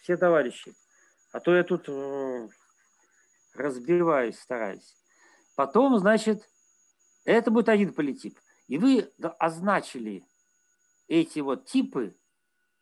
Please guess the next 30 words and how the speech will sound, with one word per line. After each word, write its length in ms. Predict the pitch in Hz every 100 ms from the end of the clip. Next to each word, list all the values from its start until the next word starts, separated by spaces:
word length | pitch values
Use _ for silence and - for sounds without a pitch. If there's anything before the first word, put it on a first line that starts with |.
| _ _ -
три. 360 | 147 113 85 _ _ _ _
Прямо 300 | 170 214 214
сделайте 380 | 165 226 208 190
такие 340 | 185 185 196
стрелка 460 | - - 208 175 180
вниз 440 | 185 262 269 - _ _ _ _ _ -
против 360 | 180 185 185 -
три 140 | 185
со 160 | - 165
звёздой, 260 | 220 220
пишите 280 | - 202 185
X. 500 | 202 190 - - - _ _ _ _ _ -
Это 200 | 131 156
значит, 260 | 180 170
вы 300 | 156 175 165 - _ _ _ -
этому 480 | 165 165 147 147 135
вот 240 | 165 -
типу 480 | - 269 - 117 - _
три 280 | 160 147 - _ _
приписали 480 | 143 123 - 214 196
цепь 320 | - 190 185
X. 440 | - 175 - - _ _ _
Естественно, 640 | 123 - 196 214 208 214 214
того 280 | 185 147 139
же 140 | 180
типа 340 | - 156 -
три. 360 | - 135 117 - _ _ _ _ _ _ _ _ - _ _ -
Один 380 | 139 165 233 190
А 160 | 113
приписали 800 | - 135 165 - 131 101 92